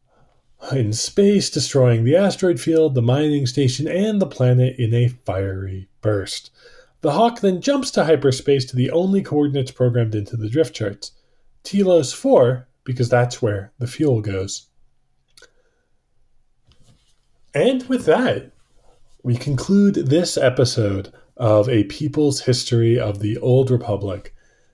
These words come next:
Next episode, we'll visit Citadel Station above Telos four, be held under house arrest for possible planetside,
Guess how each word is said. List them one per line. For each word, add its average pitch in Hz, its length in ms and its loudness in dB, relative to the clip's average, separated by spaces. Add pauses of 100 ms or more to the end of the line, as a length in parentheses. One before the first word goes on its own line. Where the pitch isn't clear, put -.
(320)
Next 262 440 0
episode, 107 640 0
we'll 120 100 4
visit 117 380 0
Citadel 135 400 0
Station 127 520 0
above 110 400 -2
Telos 104 460 -4
four, 156 460 2 (720)
be 123 160 4
held 131 420 2
under 117 300 2
house 131 340 -2
arrest 170 320 0
for 110 320 -2 (220)
possible 107 800 -2
planetside, 123 840 -2